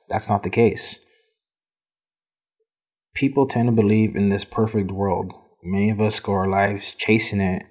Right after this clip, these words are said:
and thinking we're in it. But why not believe this world is perfect, right? A place where love, compassion, empathy, and kindness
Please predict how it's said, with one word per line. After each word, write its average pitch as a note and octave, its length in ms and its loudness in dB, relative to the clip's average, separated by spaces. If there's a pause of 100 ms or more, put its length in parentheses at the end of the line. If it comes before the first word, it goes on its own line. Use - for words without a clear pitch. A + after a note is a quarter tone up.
and F#2 680 -4 (120)
thinking F#2+ 360 -4
we're F#2 440 -4
in C3+ 140 0
it. - 120 -6 (1800)
But G#2 280 2
why A#2+ 120 6
not A#2 220 0
believe G#2+ 300 2
this G#2 140 -2
world G2 140 2
is G2 100 -4
perfect, B2+ 440 0
right? G2+ 320 2 (280)
A - 60 -12
place G#2 420 -2
where G#2 200 -2
love, G2+ 340 0
compassion, G2 800 0
empathy, G2+ 340 -6
and F2+ 120 -2
kindness G2 640 -2